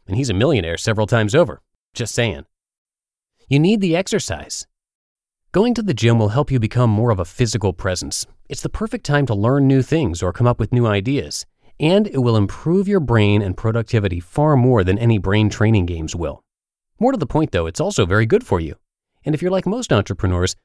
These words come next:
then that's probably a key issue. The internet has thankfully made it possible for many people to become entrepreneurs who otherwise wouldn't have had the chance. That's a great thing, but it also means that a lot of people are now earning their living by sitting behind a computer and typing all day.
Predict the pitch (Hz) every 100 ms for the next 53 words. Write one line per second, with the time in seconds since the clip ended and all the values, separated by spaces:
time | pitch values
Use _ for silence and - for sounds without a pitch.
0 | _ - 127 151 - - 147 147 117 110
1 | 87 - 95 85 - 87 - _ _ _
2 | _ _ _ - 165 214 226 95 - 113
3 | - 151 - 156 127 101 110 107 - 90
4 | - 90 85 90 98 131 151 - 90 92
5 | 90 90 - 170 156 85 87 - 90 78
6 | 85 107 104 110 123 127 120 107 104 127
7 | 113 123 110 95 165 156 - - _ _
8 | _ _ _ - 214 233 160 131 - 147
9 | 82 82 - 147 202 233 180 127 120 113
10 | 107 101 139 151 - 139 98 92 98 101
11 | 120 127 113 95 104 131 95 90 92 92
12 | - 120 107 101 117 98 90 - 175 143
13 | 90 - 160 202 98 82 80 82 -